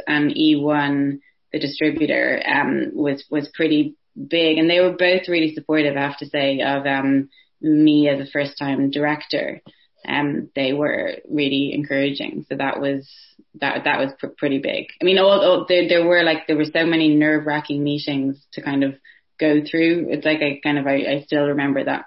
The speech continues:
that meeting with E one with a whole bunch of people around the table where I had to, like, basically, you know,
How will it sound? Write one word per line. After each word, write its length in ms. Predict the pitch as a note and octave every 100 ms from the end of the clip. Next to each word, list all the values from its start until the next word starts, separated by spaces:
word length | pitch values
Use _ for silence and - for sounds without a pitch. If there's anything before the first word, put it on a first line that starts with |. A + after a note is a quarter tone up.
| -
that 200 | - C#3+
meeting 380 | C#3 C#3 C#3 C#3
with 160 | C#3 - - _ -
E 140 | C#3+
one 340 | C#3 C3+ C#3 C3
with 120 | C3+ -
a 80 | C#3
whole 200 | C#3+ C#3+
bunch 260 | C#3+ D3
of 60 | D3+
people 220 | C#3+ C#3
around 200 | C#3+ C#3 C#3
the 40 |
table 400 | C#3+ C#3 C#3+ C#3
where 160 | C#3+ C3+
I 120 | C#3+
had 160 | C#3 -
to, 60 | -
like, 260 | - C#3+ C#3 - - - _
basically, 380 | C3 C#3 C#3+ C#3+
you 200 | C#3 C#3+
know, 260 | C#3 C#3